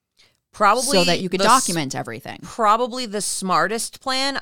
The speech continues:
Speaker 1: I still wouldn't call it smart.
Speaker 2: In the end, Mel was worried that it would just lead to his arrest for being a drug dealer.
Speaker 1: Thank you.
Speaker 2: Yeah.
Speaker 1: Smart,
Speaker 2: Yeah.
Speaker 1: Mel.
Speaker 2: So they're like,
Speaker 1: Smart.
Speaker 2: "Even if,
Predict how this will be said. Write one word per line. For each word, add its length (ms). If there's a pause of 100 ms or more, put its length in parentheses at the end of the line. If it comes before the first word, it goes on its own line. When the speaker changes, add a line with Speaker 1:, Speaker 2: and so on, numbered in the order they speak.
Speaker 1:
I 120
still 420
wouldn't 300
call 260
it 100
smart. 680 (920)
Speaker 2:
In 180
the 200
end, 440
Mel 640
was 220
worried 400
that 160
it 60
would 100
just 220
lead 260 (100)
to 380
his 240
arrest 540
for 120
being 220
a 40
drug 240
dealer. 420 (260)
Speaker 1:
Thank 280
you. 280 (140)
Speaker 2:
Yeah. 180
Speaker 1:
Smart, 460
Speaker 2:
Yeah. 220
Speaker 1:
Mel. 160
Speaker 2:
So 260
they're 180
like, 200
Speaker 1:
Smart. 120
Speaker 2:
"Even 220
if, 100